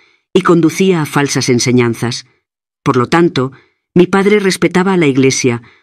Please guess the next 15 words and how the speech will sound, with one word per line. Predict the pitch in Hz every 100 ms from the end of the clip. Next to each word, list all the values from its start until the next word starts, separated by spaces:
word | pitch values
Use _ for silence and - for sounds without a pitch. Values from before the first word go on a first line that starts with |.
| -
muchos | 165 165 190
oficiales | 170 143 - 165 147 131
de | 131
las | 120 151
S | 160 156 139
S | - 131 - _ -
eran | 165 165 160
católicos, | 147 185 180 131 123 120 - _ _ _ _ -
y | 175
no | 170
deseaba | 175 165 156 135 139
enfadar | 135 131 135
a | 131
los | 131
cristianos. | - 131 - 139 120 117 -